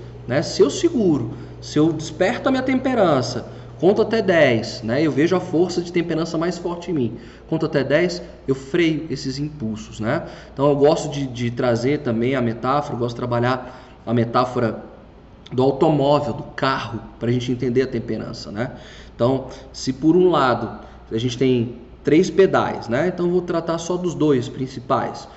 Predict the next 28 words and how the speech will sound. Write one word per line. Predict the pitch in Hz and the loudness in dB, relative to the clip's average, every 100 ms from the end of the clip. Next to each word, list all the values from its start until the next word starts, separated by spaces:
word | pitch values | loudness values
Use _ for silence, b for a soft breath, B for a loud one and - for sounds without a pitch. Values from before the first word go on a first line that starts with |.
| B B | B B
o | 117 | -4
acelerador | 117 139 139 135 131 151 165 | 0 2 2 0 0 2 2
e | |
o | 165 | -2
freio, | - 143 139 110 - - - | -4 2 2 2 -4 -14 -14
né? | 107 123 170 B B B - | -4 -2 -2 B B B -2
Então | 139 151 | 0 0
o | 175 | -2
freio | 175 - 180 190 226 196 | -4 0 6 6 6 4
aqui | - - 196 262 - - - - | 2 -4 0 0 -2 -8 -20 -20
seriam | - 170 165 160 160 185 180 - | -2 2 2 4 4 4 2 -4
as | 160 - | -6 -4
forças | 160 160 165 160 | -2 -2 -2 -2
da | 165 | -2
temperança, | 170 170 180 180 165 156 - 120 B B B - | -2 0 2 2 2 -2 -6 -10 B B B -8
né? | 113 127 160 B B - | -2 -2 -2 B B -6
Que | 135 131 120 120 - - | 0 2 2 -4 -14 -6
o | 117 | -2
acelerador | 143 160 160 160 143 147 208 226 - - | 0 2 2 2 2 6 6 4 -4 -2
lança | 135 147 208 - | 2 4 4 2
o | 269 | -4
carro, | - 156 165 151 | -2 -2 -2 -2
projeta | 156 143 135 147 180 - | 2 4 4 2 2 0
o | - | -4
carro. | - 147 131 117 - B B B B | -2 0 0 -2 -6 B B B B
Se, | - - 185 240 220 - | -16 -6 -2 -2 -4 -12
se | - - - 240 | -14 -8 0 4
o, | 294 - | 2 0